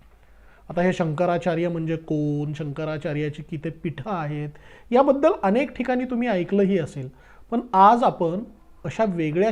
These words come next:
शंकराचार्याची गोष्ट जाणून घेण्याचा प्रयत्न करणार आहोत, ज्या शंकराचार्यांनी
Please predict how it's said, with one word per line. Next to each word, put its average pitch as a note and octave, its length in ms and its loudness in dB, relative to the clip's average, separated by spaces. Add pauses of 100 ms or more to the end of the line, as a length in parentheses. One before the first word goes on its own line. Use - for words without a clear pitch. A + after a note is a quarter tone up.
शंकराचार्याची G#3+ 960 -2
गोष्ट F#3+ 360 0
जाणून F3 360 -4
घेण्याचा D#3+ 340 -8
प्रयत्न D3 460 -10
करणार C3+ 380 -10
आहोत, C3 300 -8 (600)
ज्या E3 180 4
शंकराचार्यांनी F3 1300 -2